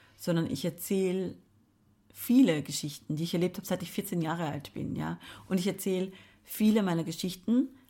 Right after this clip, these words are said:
aber auch ich, ich erzähle von vielen Männern. Und diese Männer sind vom Land, von der Stadt, sind jung, sind alt, sind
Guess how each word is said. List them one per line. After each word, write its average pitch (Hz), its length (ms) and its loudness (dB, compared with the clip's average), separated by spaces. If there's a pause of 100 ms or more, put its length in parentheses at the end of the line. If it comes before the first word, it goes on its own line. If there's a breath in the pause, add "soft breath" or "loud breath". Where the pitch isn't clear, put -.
(120)
aber - 260 2
auch 180 140 0
ich, 170 220 0
ich - 320 -8
erzähle 175 260 -2
von 165 180 -6
vielen 175 540 2
Männern. 165 440 -2 (420 loud breath)
Und 165 460 0
diese 175 180 2
Männer 156 540 -2 (100)
sind - 400 -8
vom 156 180 -2
Land, 160 400 4
von 151 200 -6
der 151 80 -2
Stadt, - 380 -6
sind 156 240 -4
jung, 156 320 -4
sind 151 280 -6
alt, 151 340 -4
sind 147 260 -4